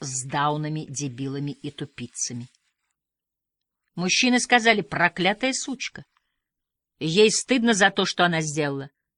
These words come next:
потому что не похоже, чтобы ей было стыдно, ишь, вовсю жрёт конфеты». «Мне стыдно, стыдно», — сказала она, но не смогла вспомнить, чего должна стыдиться. В голове словно туман клубился.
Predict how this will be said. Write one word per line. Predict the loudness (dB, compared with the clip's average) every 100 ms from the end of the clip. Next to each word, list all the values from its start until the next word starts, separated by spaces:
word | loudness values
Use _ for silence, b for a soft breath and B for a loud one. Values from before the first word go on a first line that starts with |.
| _ _ _ _
потому | 2 4 4
что | 4
не | 6
похоже, | 6 6 6 6
чтобы | 4 4
ей | 6
было | 8 8 4
стыдно, | 2 2 4 4
ишь, | 2 0 2
вовсю | 2 2 2 0 0
жрёт | 2 0 0
конфеты». | -4 -4 -6 -8 -10 -20 _ _ _ _ _ _ _
«Мне | -2 0
стыдно, | 2 2 4
стыдно», — | 4 4 0 0
сказала | -2 -4 -4 -4
она, | -4 -8 -14 _ _ _ _ _ _ _ _ -8
но | -4
не | -4
смогла | -2 0 0
вспомнить, | -2 -4 -4 -4
чего | -2 0 0
должна | -2 -4 -6
стыдиться. | -8 -8 -10 -10 -10 -12 -12 _ _ _ _ _ _ _ _
В | -8
голове | 0 4 4 2
словно | 2 2 2
туман | 2 4 4 2
клубился. | 0 -6 -4 -6 -8 -12